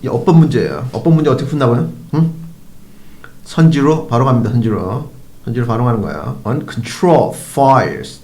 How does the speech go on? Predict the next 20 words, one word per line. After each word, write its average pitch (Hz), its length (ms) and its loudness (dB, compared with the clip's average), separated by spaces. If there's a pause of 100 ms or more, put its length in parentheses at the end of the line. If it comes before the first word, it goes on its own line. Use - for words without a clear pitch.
tend 87 280 -10
to - 60 -18
be 202 320 -2 (200)
worst." 127 720 0
나왔는데, 98 760 -4 (120)
여러분 131 200 0
중학교 131 360 0
때, 113 460 0 (260)
응? 135 140 -6 (280)
관사 131 320 2
배울 107 260 0
때 - 200 -10 (200)
최상급 165 460 2
앞에는 127 420 0 (320)
the가 151 280 6
붙는다 131 260 4
배웠잖아요. 95 560 -2 (360)
선생님이 170 380 -2
the가 143 280 2
빠졌으니까 110 880 0